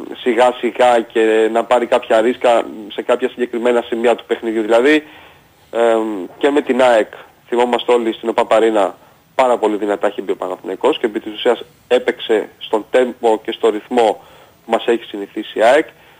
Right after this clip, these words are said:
Και στην Τούμπα πάλι είχε μπει να κάνει ένα ανοιχτό παιχνίδι και απόψε, με τη λογική αυτή που προείπα, ότι δηλαδή φαίνεται να έχει στο μυαλό του ότι αυτό είναι το μάτς που μπορεί να κάνει ένα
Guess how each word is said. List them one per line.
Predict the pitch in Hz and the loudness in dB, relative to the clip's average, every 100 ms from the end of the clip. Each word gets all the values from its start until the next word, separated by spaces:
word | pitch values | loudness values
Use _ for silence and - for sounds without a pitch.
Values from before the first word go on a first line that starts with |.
| _ _ | _ _
Και | - 170 | -2 0
στην | 170 139 | 0 0
Τούμπα | 135 117 107 90 - _ _ _ _ _ _ - - | 0 2 2 0 -4 _ _ _ _ _ _ -20 -4
πάλι | 131 127 | -2 0
είχε | 110 | -4
μπει | 107 | -2
να | 113 104 | -2 0
κάνει | 113 110 | 0 0
ένα | 107 107 | 0 -2
ανοιχτό | 101 - 107 | -4 -4 -4
παιχνίδι | - 120 131 165 | -2 0 0 2
και | 151 | 2
απόψε, | 120 - 120 - 147 175 - - - - _ - | 2 4 0 2 2 0 -2 -20 -20 -20 _ -4
με | 117 | -2
τη | 117 117 | -2 0
λογική | 120 113 - 165 | -2 -2 0 2
αυτή | 131 - 139 | 2 0 -4
που | 123 | -4
προείπα, | - 117 135 120 | 0 2 2 2
ότι | 113 | 0
δηλαδή | 113 113 110 139 131 - _ _ _ _ - - | 0 2 4 4 2 0 _ _ _ _ -20 0
φαίνεται | 156 170 - | 2 2 0
να | 131 131 | 2 2
έχει | 131 | 2
στο | 131 | -2
μυαλό | 120 117 127 | 0 2 2
του | 127 | 0
ότι | 113 113 110 _ | 0 -2 -2 _
αυτό | - 117 - 175 | -2 -2 0 2
είναι | 175 139 | 4 2
το | 117 | 0
μάτς | 117 110 98 - - _ _ _ _ _ _ _ _ | 2 2 0 -6 -20 _ _ _ _ _ _ _ _
που | 120 | -4
μπορεί | 120 127 143 131 - - | 2 4 4 2 0 -2
να | 120 | 0
κάνει | 135 135 | 2 2
ένα | 127 | 0